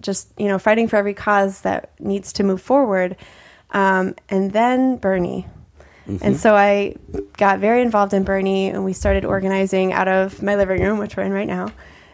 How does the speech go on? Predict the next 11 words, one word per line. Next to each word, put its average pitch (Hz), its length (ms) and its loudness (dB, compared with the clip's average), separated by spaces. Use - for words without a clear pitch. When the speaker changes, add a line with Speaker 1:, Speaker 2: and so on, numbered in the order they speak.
Speaker 1:
And 196 180 2
that 190 200 0
grew 202 280 2
into 196 920 0
a 190 340 2
countywide 202 540 2
campaign, 277 500 2
and 233 80 2
we 196 80 0
had 190 200 -2
a 190 260 -2